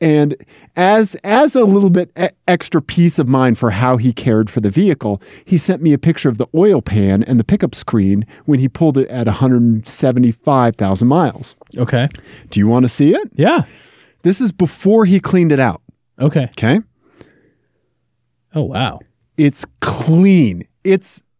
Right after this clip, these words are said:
Speaker 1: l-, like, there's no, so Saabs are known for sludging, right?
Speaker 2: Yeah.
Speaker 1: There's absolutely no sludge in this oil pan or on the pickup screen. So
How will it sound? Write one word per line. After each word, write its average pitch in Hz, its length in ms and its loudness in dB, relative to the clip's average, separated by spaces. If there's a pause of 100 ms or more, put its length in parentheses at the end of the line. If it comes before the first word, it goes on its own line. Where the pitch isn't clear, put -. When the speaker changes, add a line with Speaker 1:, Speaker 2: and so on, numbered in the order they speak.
Speaker 1:
l-, 160 160 -2
like, 156 200 0
there's 139 200 0
no, 143 560 2
so 151 340 0 (320)
Saabs 185 400 -2
are 175 80 2
known 156 300 2
for 139 320 0
sludging, 120 680 -2 (340)
right? 120 240 0 (140)
Speaker 2:
Yeah. 104 120 -8
Speaker 1:
There's 143 200 0 (100)
absolutely 143 1040 0
no 135 460 2
sludge 120 600 -4 (600)
in 147 160 0
this 123 180 0
oil 127 260 2
pan 113 260 0
or 110 100 0
on 104 120 0
the 98 60 0
pickup 95 280 -4
screen. - 300 -8 (560)
So 120 500 0